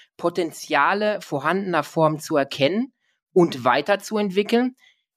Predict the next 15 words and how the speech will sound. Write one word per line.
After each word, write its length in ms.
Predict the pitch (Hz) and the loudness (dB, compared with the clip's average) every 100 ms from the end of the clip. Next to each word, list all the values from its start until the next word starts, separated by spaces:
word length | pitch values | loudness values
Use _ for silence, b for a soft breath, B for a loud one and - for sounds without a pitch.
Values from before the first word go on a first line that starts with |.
| _ | _
Die 120 | 135 139 | -12 -4
Fähigkeit 520 | 190 190 185 170 160 | 0 0 2 0 0
hat 120 | 151 | -6
jeder 320 | 131 156 226 | -2 0 2
dazu, 400 | 226 208 202 226 | 2 0 -2 -6
sagst 440 | 202 208 208 - 214 | 0 0 0 -4 -2
du, 260 | 220 220 - | 0 0 -2
den 280 | 143 143 147 | 4 6 6
Mut, 460 | 185 269 - - _ _ _ - | 6 4 4 -4 _ _ _ -14
die 80 | |
Chance 360 | - 190 196 196 | -6 -2 -2 -2
zu 100 | 196 | -2
ergreifen, 420 | 175 170 160 - | -2 0 0 0
aber 180 | 165 165 | 0 2
nicht. 480 | 151 131 - - | 2 0 -2 -12